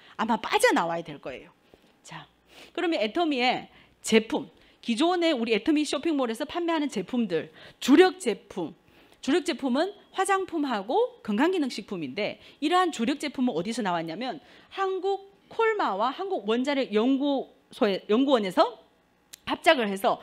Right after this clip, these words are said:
일 호 연구소 기업인 콜마 비엔에이치에서 연구 개발을 한 거예요.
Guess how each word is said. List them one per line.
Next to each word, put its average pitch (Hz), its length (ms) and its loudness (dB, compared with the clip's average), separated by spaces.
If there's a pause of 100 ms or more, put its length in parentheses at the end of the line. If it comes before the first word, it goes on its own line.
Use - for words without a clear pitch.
(160)
일 262 160 4
호 330 120 2
연구소 233 520 2
기업인 233 400 2
콜마 440 360 0
비엔에이치에서 196 880 -4 (260)
연구 226 240 0
개발을 185 340 -8
한 285 200 -4
거예요. 220 260 -10